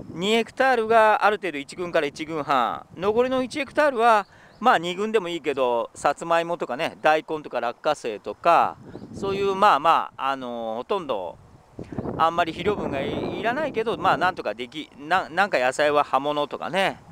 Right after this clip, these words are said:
それぐらいをできるっていう畑が一ヘクタールで、合わせて三ヘクタール弱ぐらいっていうのが、多分ここの場所での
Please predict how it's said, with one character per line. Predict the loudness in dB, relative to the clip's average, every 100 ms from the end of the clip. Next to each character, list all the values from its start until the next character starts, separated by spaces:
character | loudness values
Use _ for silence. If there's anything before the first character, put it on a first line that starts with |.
| -20 -20 -14
そ | -2
れ | 2 4
ぐ |
ら | 4 2
い |
を | 2
で | -4
き | -4
る | -8
っ |
て | -6 -4
い | -2 0
う |
畑 | 2 2 -2 0
が | 0
一 | 0 -2
ヘ | -4
ク | 0
タ | 4 4
ー |
ル | 6
で、 | 4
合 | 6
わ | 4
せ | -2
て | -6
三 | -2 0 0
ヘ | -2
ク | 0
タ | 0
ー |
ル | 2
弱 | 0 0 -2
ぐ | 2
ら | 2
い | 2
っ |
て | -4 -6
い | -6 -2
う |
の | 0
が、 | 4 6 4 0 -18 -20 -18 -16 2
多 | 2
分 | 2
こ | -6 -4
こ | -2
の | 0
場 | 2 0
所 | -2
で | -4
の | -4 -4 -6